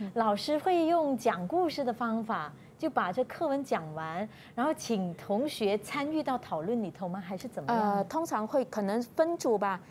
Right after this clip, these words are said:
Speaker 1: 就让分组让同学自己去先阅读，先揣摩，诶，大-，到底他讲了些什么，就是让同学自己先去探究，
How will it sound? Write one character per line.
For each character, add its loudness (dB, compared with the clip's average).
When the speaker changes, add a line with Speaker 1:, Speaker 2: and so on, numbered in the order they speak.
Speaker 1:
就 2
让 2
分 2
组 2
让 2
同 -2
学 2
自 -4
己 -2
去 0
先 2
阅 6
读， 4
先 0
揣 -2
摩， 0
诶， -2
大-， -2
到 0
底 -2
他 -6
讲 -2
了 2
些 0
什 -4
么， -8
就 0
是 -4
让 -4
同 -4
学 -2
自 -4
己 -4
先 0
去 -2
探 -4
究， 0